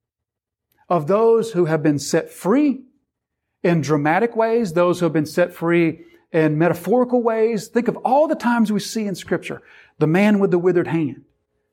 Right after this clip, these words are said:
Jesus heals his hands. The Pharisees hate him. The man born blind in John nine. The Pharisees hate him.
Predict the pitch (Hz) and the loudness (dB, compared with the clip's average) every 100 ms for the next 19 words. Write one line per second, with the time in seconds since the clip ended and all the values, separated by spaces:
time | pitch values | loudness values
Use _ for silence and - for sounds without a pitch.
0 | _ _ _ - 139 123 - 156 147 135 | _ _ _ -8 -6 -6 -6 -4 -4 -4
1 | 120 139 123 120 _ _ _ _ _ - | -6 -6 -8 -16 _ _ _ _ _ -10
2 | - 143 120 - 127 110 - _ _ - | -2 0 0 -4 -10 -10 -18 _ _ -2
3 | - - - - _ _ _ _ _ _ | 2 2 -2 -18 _ _ _ _ _ _
4 | _ _ _ _ _ _ _ _ _ _ | _ _ _ _ _ _ _ _ _ _
5 | _ _ _ _ _ - 160 185 196 190 | _ _ _ _ _ -6 0 2 2 2
6 | 220 214 240 220 120 113 135 139 180 170 | 2 2 2 0 -4 -8 -6 0 2 2
7 | 190 202 135 139 _ _ _ _ _ _ | 0 -2 -4 -12 _ _ _ _ _ _
8 | _ _ - 143 160 156 156 160 147 - | _ _ -12 -4 0 0 0 -4 -4 -10
9 | _ _ _ _ - 196 196 135 - | _ _ _ _ -4 -2 -2 -4 -14